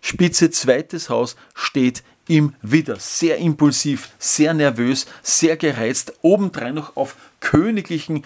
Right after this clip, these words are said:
Löwegraden. Gleichzeitig sehen wir den Mars als Herrscher des zweiten Hauses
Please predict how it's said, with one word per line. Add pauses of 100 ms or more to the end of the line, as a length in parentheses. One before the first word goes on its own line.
(160)
Löwegraden.
Gleichzeitig
sehen
wir (320)
den (160)
Mars
als
Herrscher (300)
des (140)
zweiten
Hauses